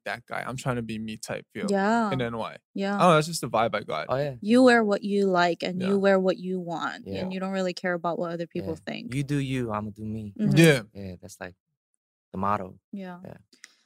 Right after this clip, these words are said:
Speaker 2: Um, you grew up in Long Island, which is kinda more suburban
Speaker 3: Yeah,
Speaker 2: compared to,
Speaker 3: right, right.
Speaker 2: you know, the city
Speaker 3: Uh-huh.
Speaker 2: and Queens. How
Speaker 3: Yeah.
Speaker 2: was that like?
Speaker 3: Uh, super quiet.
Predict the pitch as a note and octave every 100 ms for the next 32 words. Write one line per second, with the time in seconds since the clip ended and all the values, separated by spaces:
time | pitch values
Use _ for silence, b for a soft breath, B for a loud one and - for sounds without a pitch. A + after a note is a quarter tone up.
0 | b _ G3+ G3 F#3+ F#3+ B3+ E4 D4+ B3+
1 | A3+ G3+ F#3 F#3+ F#3+ F3 F3 F3 G3 -
2 | - G#3 G3 F#3 G3+ A#3+ - G#3 F3 E3+
3 | E3 F3 - A2 E3+ B2 - A2 G#2 G2+
4 | E3+ E3 E3+ F3+ - F3 E3+ E3+ - G#3+
5 | - - - - F3+ F3 F3+ - G#3 G3+
6 | G3 - F3+ - - - - _ _ _
7 | _ B2 C3+ C#3 B2+ B2 - G3+ G3 C3
8 | B2+ D3 C#3